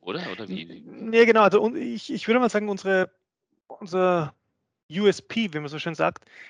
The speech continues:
Speaker 2: ist eigentlich, dass wir versuchen, äh, sperrige, komplizierte oder auch vielleicht nicht jetzt so für die breite <laughs> Bevölkerungsschicht interessante Themen, weil Verkehr ist ja an und für sich ein technisches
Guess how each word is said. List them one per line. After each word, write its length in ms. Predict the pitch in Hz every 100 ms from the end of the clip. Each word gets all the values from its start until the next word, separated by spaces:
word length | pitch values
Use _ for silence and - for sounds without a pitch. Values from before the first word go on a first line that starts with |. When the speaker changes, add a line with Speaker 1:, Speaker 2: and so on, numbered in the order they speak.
| _
Speaker 2:
ist 160 | 202 202
eigentlich, 440 | 165 156 190 208 -
dass 220 | 190 -
wir 120 | 180
versuchen, 920 | - - - 202 - - 208 208 208
äh, 600 | - - - - - - - _ _ _ _ _ _ -
sperrige, 720 | - - - 160 185 175 180
komplizierte 1080 | - 175 180 170 - 180 - 175 170 170 - - - - _ _
oder 480 | 175 165 160 156 156
auch 220 | 160 - - _ _ _ _
vielleicht 440 | _ 185 165 151 185
nicht 200 | 175 -
jetzt 200 | 170 -
so 120 | 170
für 140 | -
die 260 | 170 165 156 _
breite 340 | - 165 - 208
<laughs> 240 | - -
Bevölkerungsschicht 880 | 190 - 196 - 175 170 - 170 -
interessante 800 | 190 175 165 - 151 190 - 175 - - - _
Themen, 360 | - 160 196 170
weil 180 | 160
Verkehr 400 | 151 165 - 160
ist 80 | 165
ja 80 | 165
an 60 | 160
und 80 |
für 160 | - 175
sich 220 | 165 156
ein 100 | 156
technisches 720 | - 175 160 147 151 - -